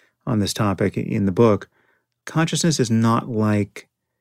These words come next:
another phenomenon where the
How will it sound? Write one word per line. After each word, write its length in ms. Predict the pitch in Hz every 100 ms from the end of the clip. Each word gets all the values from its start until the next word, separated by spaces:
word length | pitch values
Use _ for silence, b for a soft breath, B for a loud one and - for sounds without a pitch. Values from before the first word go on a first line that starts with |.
| _ _ _ -
another 480 | 110 104 107 107
phenomenon 760 | 104 113 104 107 107 95 92 92
where 540 | 95 95 92 90 87 - _ _ _ _ _ -
the 420 | 117 104 98 -